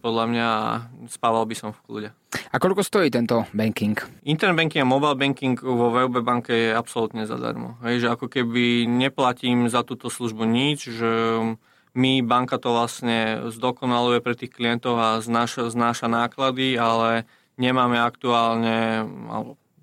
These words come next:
Speaker 1: nikdy sme ani nemali takto internet banking, mobile banking spoplatnený. Čiže dávame ho ľuďom a, e, neznášajú vyslovene nejako poplatky.
Speaker 2: To je super, takže takéto výmoženosti v dnešnej doby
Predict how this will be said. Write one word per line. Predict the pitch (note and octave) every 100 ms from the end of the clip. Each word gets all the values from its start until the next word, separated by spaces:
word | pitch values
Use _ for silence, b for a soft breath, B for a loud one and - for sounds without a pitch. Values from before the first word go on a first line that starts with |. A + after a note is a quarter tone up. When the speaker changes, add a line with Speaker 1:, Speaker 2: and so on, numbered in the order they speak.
| B2+
Speaker 1:
nikdy | C3 A#2+
sme | A#2 A#2
ani | A2+ A2+
nemali | A2+ A#2 A#2 A2+ b b
takto | A2+ A2 -
internet | A2 A2 A2
banking, | G#2+ A2 A2 A2
mobile | A2 A2
banking | A2+ A2
spoplatnený. | A2 A2+ G#2 G#2+ G#2+ A2 G#2+ G#2+
Čiže | A#2 A2 A2 - _ -
dávame | B2 C3 B2+ B2
ho | A2+
ľuďom | A#2+ C3+ C#3 B2+ B2+ B2
a, | - A#2+ A2 A2 A2 A2 A2+
e, | A#2 A#2 G#2+ G#2+ G#2+ A2 B2 A#2 - _ -
neznášajú | A#2+ A#2+ A#2 A2+ A#2 A#2
vyslovene | A2+ - A2+ A2+ A2+
nejako | A#2+ -
poplatky. | - - B2 - - _ - _ -
Speaker 2:
To | B2
je | A2+ A#2
super, | - A#3 - C#3
takže | A#2 A#2+
takéto | D3 F#3+ D#3
výmoženosti | D#3+ E3+ D#3+ D#3+ - D3+
v | -
dnešnej | C#3 C#3 A#2 G2+
doby | A#2 A#2